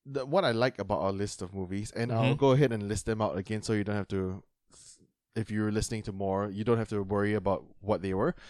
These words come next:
Speaker 1: They were Free Guy, Suicide Squad, Encanto, Shang-Chi, uh, Snyder Cut, Witcher, Nightmare of the Wolf, and Troll Hunters: Rise of the Titans.
Speaker 2: Okay.
Speaker 1: Right. Uh, what I love about these, it's movies, it's kind of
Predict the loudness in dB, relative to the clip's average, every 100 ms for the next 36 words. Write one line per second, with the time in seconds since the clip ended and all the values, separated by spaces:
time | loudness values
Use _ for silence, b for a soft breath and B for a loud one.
0 | B B -2 0 2 2 4 4 4 2
1 | 0 0 -4 -2 -2 -2 -6 -6 -6 -4
2 | -4 -2 -4 -4 -4 -2 -4 -8 -12 -8
3 | -4 -2 -4 -2 0 0 2 0 0 -12
4 | -6 -2 0 2 0 -2 -6 _ _ _
5 | -6 -2 -2 0 0 0 -4 -4 -2 -2
6 | -6 -8 -8 -8 -10 -12 -14 -18 _ b
7 | -14 -12 -10 -10 -6 -6 -4 -2 2 2
8 | 2 0 -2 -2 -6 -6 -6 -8 -8 -12
9 | -18 -20 _ _ -6 -6 -8 -12 -14 _
10 | _ _ _ -10 -2 -2 0 -2 -6 -8
11 | -10 -8 -14 -14 -8 -4 -2 -2 -4